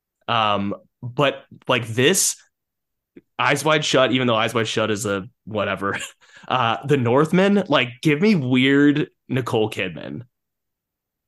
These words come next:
Even though, I mean, The Northman's not, like, a weird movie, but the scene <laughs> with her at the end, uh, and her son is weird.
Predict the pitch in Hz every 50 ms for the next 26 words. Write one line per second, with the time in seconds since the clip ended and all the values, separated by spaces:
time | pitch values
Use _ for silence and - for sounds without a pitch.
0 | _ _ _ _ _ _ _ _ _ _ _ _ _ - 175 185 202 214 - 175
1 | 185 185 196 202 220 240 240 240 226 208 190 151 143 143 131 131 143 - - 135
2 | 127 120 113 101 101 104 110 120 175 117 120 127 135 143 143 143 151 151 160 156
3 | 175 190 180 160 151 - 139 139 - - - 202 180 180 175 175 - - - -
4 | - 180 190 175 175 175 165 156 147 139 120 127 120 104 101 120 117 104 95 95
5 | 92 117 - _ _ _ _ _ _ _ _ _ _ _ - 113 110 104 101 101
6 | 95 98 95 92 92 - - - 123 123 113 107 107 - - 135 113 107 98 92
7 | 92 92 - - 95 98 92 92 90 92 98 92 90 85 78 65 55 - -